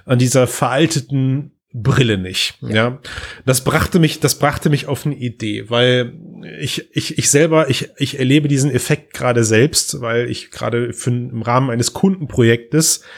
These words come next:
Speaker 1: eine H T C Vive Pro hier liegen habe, mit der ich testen muss, äh, und ich geschockt war, wie k-,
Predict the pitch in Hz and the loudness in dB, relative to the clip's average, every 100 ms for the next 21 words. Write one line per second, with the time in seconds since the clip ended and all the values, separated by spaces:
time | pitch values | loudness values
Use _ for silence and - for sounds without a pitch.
0 | - - - - _ _ _ _ _ _ | -18 -18 -20 -20 _ _ _ _ _ _
1 | 127 127 127 120 131 139 127 143 120 117 | 2 4 4 4 0 0 2 2 4 4
2 | 117 - 151 156 120 120 117 113 110 107 | 2 0 2 4 4 2 0 0 0 -2
3 | 104 104 101 - 135 - - 95 120 - | -4 -4 -6 -4 -4 -4 -4 -4 -2 -4
4 | - _ _ _ _ - 127 127 120 117 | -12 _ _ _ _ -18 -12 -8 -6 -4
5 | 131 - - 135 - 185 - - 123 123 | -4 -6 0 2 4 2 0 -2 2 4
6 | 143 151 131 123 120 113 113 110 127 127 | 4 2 0 -10 -14 -14 -14 -2 -2 -2
7 | - | -8